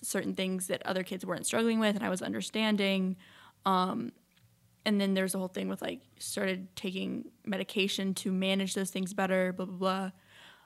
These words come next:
blah. Um, I think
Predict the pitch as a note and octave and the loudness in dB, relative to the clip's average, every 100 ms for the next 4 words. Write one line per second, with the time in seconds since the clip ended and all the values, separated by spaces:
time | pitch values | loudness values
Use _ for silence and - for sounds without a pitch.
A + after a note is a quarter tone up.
0 | _ G#3 G3 F#3+ F#3 F#3 F#3 - _ _ | _ 4 6 6 4 0 -4 -10 _ _
1 | _ _ _ _ - - A3+ A#3 - D4 | _ _ _ _ -18 0 0 0 2 4
2 | D4+ D4 - - | 4 2 -4 -18